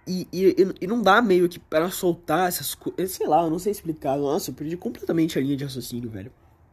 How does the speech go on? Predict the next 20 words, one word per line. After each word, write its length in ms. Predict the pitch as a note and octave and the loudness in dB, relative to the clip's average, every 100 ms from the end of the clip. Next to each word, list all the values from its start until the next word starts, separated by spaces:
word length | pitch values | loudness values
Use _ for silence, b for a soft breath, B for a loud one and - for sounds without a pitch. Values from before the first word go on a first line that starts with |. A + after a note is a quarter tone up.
| _ - - | _ -20 -12
Nossa, 420 | D#3 E3 E3 - | -6 -4 -4 -6
puta 240 | D3 - F3 | -10 -10 -12
que 80 | - | -8
pariu. 380 | C#3+ C3+ C3+ - _ _ _ - - - - - - - - - - - - - - - - | -4 -4 -4 -8 _ _ _ -20 -20 -20 -20 -20 -20 -20 -20 -20 -20 -20 -20 -20 -20 -20 -18
Cérebro 600 | - - - E3+ D3 D3 | -10 -6 -2 -2 0 -2
maldito. 580 | D#3 C#3 C3 C3 B2+ - _ B B B - - | -2 -2 -4 -6 -10 -16 _ B B B -20 -12
Viu? 260 | C#3+ F#3 G#3+ - _ _ | -2 -2 -2 -10 _ _
Viu 140 | G#3+ A3 | -4 -4
o 20 | |
que 100 | - | -4
o 20 | |
nosso 180 | C#3 - | -8 -8
cérebro 340 | C#3+ C#3 B2+ | -8 -6 -6
faz? 400 | C#3 - A3 - - - | -6 -6 -6 -10 -18 -14
Como 200 | D#3 D3+ | -10 -6
o 40 | |
nosso 160 | C#3+ - | -6 -8
cérebro 420 | - C#3 B2 C3+ - _ - - | -8 -6 -6 -8 -12 _ -20 -8
é 40 | |
um 300 | C3+ B2+ B2 | -6 -4 -8